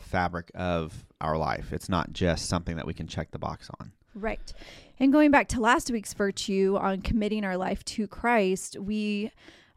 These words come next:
Speaker 2: are committing our life to a relationship. And so the way that you foster and engage and continue a relationship is continual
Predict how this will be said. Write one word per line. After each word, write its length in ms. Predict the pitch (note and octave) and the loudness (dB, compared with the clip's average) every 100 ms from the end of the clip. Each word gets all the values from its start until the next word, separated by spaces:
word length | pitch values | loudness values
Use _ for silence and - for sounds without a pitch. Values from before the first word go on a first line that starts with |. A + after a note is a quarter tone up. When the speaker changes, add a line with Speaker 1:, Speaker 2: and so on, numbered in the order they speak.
| _ | _
Speaker 2:
are 120 | G#3 | 0
committing 420 | G3+ - B3 C4 B3+ | 2 2 2 2 2
our 120 | G#3+ | 4
life 220 | F#3+ G3 | 4 2
to 160 | - G#3 | -2 -2
a 80 | F#3 | 0
relationship. 1120 | F3+ F#3+ F3 G3+ G3 - E3 F3 - - - - - - | 0 -2 -2 -2 -4 -6 -8 -8 -6 -6 -8 -4 -2 -2
And 220 | G3+ F#3+ | -4 -4
so 480 | - G3 F#3 F3+ F#3 | -4 -2 0 0 -2
the 120 | G3 | -2
way 420 | G3+ G#3 G3+ G3+ | 0 2 2 2
that 200 | G#3 G3 | 0 -2
you 500 | F#3 F#3 F#3+ F3+ F#3 | -2 -2 0 2 0
foster 680 | F#3 - G#3 G3 - A3 G3+ | -4 -2 0 0 0 -2 -2
and 160 | F#3 G3 | -2 -4
engage 680 | F#3+ F#3+ F#3 F#3 F#3 - - - | -4 -2 0 0 -2 -6 -12 -8
and 540 | F#3 F3+ F#3 F3+ F#3 - - - | -6 -6 -6 -6 -8 -10 -16 -20
continue 640 | - A3 F3+ - G4 F#4+ A3+ | -6 -4 -2 2 2 2 0
a 80 | |
relationship 840 | G3 F3 F3 - E3+ - G3 G#3+ - - - _ _ _ - | 0 0 0 -4 -6 -2 -2 -4 -10 -14 -20 _ _ _ 4
is 320 | G3+ G3 F#3+ | 6 6 0
continual 1200 | - G#3+ F3+ - C4 A3+ A3 G#3+ G#3 G3+ G3+ | -4 -6 -4 -2 0 2 2 2 2 2 0